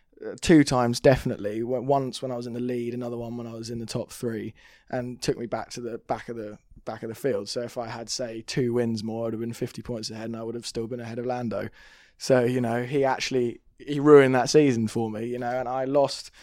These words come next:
I lost respect in the championship where they didn't deal with what he did, you know, accordingly, uh, in, in the right in the right way. Uh, you know, I took the law into my own hands, you know, and that's, that's the biggest lesson I've learned, you know.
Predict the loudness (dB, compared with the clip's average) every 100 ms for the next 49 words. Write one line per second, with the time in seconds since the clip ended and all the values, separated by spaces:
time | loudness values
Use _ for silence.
0 | -20 2 4 4 2 6 6 6 0 2
1 | 2 2 0 -2 0 2 2 4 2 0
2 | 0 2 2 0 -2 -6 -20 -20 _ 0
3 | 0 0 2 4 2 -2 -16 -20 _ -6
4 | -4 -2 2 2 0 -2 -4 -6 -6 -4
5 | -4 -8 -8 -6 -2 0 0 -4 _ _
6 | _ _ 0 2 0 4 4 4 0 -8
7 | _ -16 -16 -16 -20 -16 -8 -2 0 2
8 | 2 2 2 4 8 10 8 6 4 6
9 | 4 0 -4 -6 -8 -12 -6 -2 -2 -2
10 | -4 -6 -6 -2 2 2 0 -2 0 0
11 | -2 -4 -6 -8 -4 -4 -4 -8 -8 -8